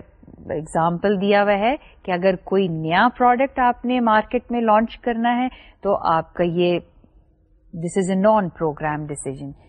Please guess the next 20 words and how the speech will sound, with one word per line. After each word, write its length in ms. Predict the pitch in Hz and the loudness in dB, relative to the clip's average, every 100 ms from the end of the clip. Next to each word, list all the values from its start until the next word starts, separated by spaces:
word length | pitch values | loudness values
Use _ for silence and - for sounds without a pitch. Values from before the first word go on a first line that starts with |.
| - - | -16 -8
یعنی 380 | 170 180 180 165 | -6 -4 -4 -2
یہ، 340 | 180 185 175 170 - - | 0 0 -2 -4 -14 -10
اس 200 | 196 - | -8 0
کے 140 | 226 | 0
لیے 300 | 196 190 185 | 2 2 2
آپ 340 | - 175 170 - | 2 2 0 -2
کو 140 | 165 | -4
ریسرچ 480 | 156 - 220 226 220 | -2 2 2 2 -2
بھی 120 | 220 | -4
کرنی 440 | 208 185 180 185 | -2 -2 -2 -4
ہے، 140 | 185 180 | -4 -4
اس 140 | - - | -6 -10
کے 140 | 165 | -8
لیے 180 | 156 156 | -6 -4
آپ 220 | 151 - | -4 -6
کو 100 | 143 | -8
انالیسز 640 | 156 156 165 196 240 214 196 | -6 -4 -2 -2 -4 -4 -2
بھی 100 | 214 | -2
کرنا 440 | 180 170 175 175 | -2 -4 -2 -2
ہے، 160 | 175 | -2